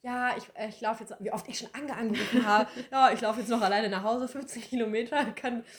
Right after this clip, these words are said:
Speaker 1: kannst du mit mir telefonieren so lange?“ Wie oft ich schon angeboten habe, irgendwie nach Hause zu fahren, nachts noch, obwohl ich selber was getrunken hatte, weil es fast schon sicherer ist, mit mir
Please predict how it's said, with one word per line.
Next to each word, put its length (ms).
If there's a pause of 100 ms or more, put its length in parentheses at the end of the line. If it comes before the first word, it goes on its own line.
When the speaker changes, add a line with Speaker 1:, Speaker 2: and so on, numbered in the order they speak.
(160)
Speaker 1:
kannst 240
du 20
mit 120
mir 80
telefonieren 520
so 80
lange?“ 380 (540)
Wie 200
oft 300
ich 160
schon 320 (100)
angeboten 500
habe, 160
irgendwie 200
nach 160
Hause 320
zu 140
fahren, 320
nachts 260
noch, 160
obwohl 240
ich 80
selber 280
was 180
getrunken 380
hatte, 200
weil 120
es 100 (240)
fast 260
schon 80
sicherer 400
ist, 140
mit 140
mir 480